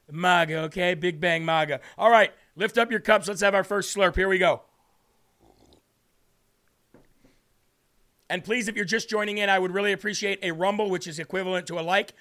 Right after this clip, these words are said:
which is your thumbs up. And for all those watching across all platforms, please just come over to Rumble real quick. Give us a quick view, give us a like, give us a share,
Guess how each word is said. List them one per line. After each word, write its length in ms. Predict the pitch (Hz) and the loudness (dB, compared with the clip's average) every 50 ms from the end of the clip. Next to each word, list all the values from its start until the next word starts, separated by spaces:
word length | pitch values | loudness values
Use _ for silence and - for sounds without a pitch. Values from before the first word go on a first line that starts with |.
| - - _ | -20 -20 _
which 180 | - 170 170 190 | -8 -4 -2 0
is 140 | 190 175 170 | -2 0 0
your 100 | 175 170 | -4 -2
thumbs 380 | - 196 196 196 196 180 156 | 0 0 2 2 0 0 4
up. 240 | 202 220 220 - - _ _ _ _ _ _ _ | 6 6 6 4 0 _ _ _ _ _ _ _
And 120 | - 175 170 | -6 -6 0
for 100 | 190 190 | 2 6
all 140 | 196 202 202 | 6 6 6
those 180 | 202 190 170 | 4 -2 0
watching 320 | 185 202 202 196 - 190 196 | 2 2 2 0 -2 -8 -8
across 340 | 175 - 196 196 190 - | -4 0 0 0 2 2
all 140 | 196 190 180 | 0 0 0
platforms, 560 | - 196 202 196 190 - 190 190 185 180 - - - - _ - | 2 2 0 0 0 0 -4 -4 -4 -4 -6 -12 -20 -20 _ -6
please 200 | 202 220 226 180 | -6 -4 -4 -4
just 180 | 202 190 - | -6 -8 -6
come 140 | - 202 202 | -6 -4 -4
over 120 | 208 196 190 | -4 -4 -2
to 60 | 185 | -2
Rumble 280 | 190 196 196 190 185 | 0 0 0 0 -2
real 180 | 180 185 185 180 | 0 0 0 0
quick. 280 | 180 185 185 180 180 - - - _ _ | 0 0 0 0 0 -4 -16 -20 _ _
Give 180 | - 208 226 220 | 0 0 0 0
us 100 | 214 - | 0 -4
a 60 | 202 | -6
quick 260 | - - 208 202 180 | -4 -4 -4 -4 -4
view, 320 | 151 143 196 208 196 196 - - - _ _ | -8 -6 0 2 2 2 0 -8 -16 _ _
give 160 | 139 208 220 | -4 -2 -2
us 120 | 226 - 190 | -2 -4 -4
a 40 | 196 | -2
like, 340 | 196 196 196 196 190 190 - _ _ | 2 4 4 2 2 -2 -10 _ _
give 140 | - 220 233 | -4 -2 -2
us 120 | 226 - | -2 -6
a 40 | 175 | -6
share, 420 | - - 202 202 196 190 180 180 | -4 -2 2 4 4 4 4 2